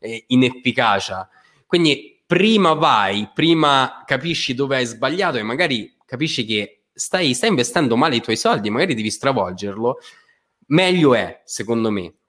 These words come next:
E il tempo, eh, come, eh, si dice spesso, da questo punto di vista è denaro. E soprattutto perché, eh, ho, ho letto alcune statistiche,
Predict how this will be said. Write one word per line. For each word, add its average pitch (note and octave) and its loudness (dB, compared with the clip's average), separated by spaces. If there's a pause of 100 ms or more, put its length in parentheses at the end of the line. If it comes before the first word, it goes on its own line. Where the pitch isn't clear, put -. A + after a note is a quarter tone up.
E A#2 0
il D#3+ 0
tempo, D#3+ 2
eh, A2+ -14
come, A#2 -4
eh, A2 -8
si - -12
dice A#2+ 0
spesso, B2+ 0
da A#2 0
questo A#2+ -4
punto A#2 -4
di A#2+ 2
vista A#2 0
è A2 4
denaro. G#2 2
E - -8
soprattutto D3+ 2
perché, B2+ 0 (260)
eh, G2+ 0
ho, A2+ 0
ho A#2 -6
letto B2 0
alcune A#2+ 0
statistiche, A#2 -4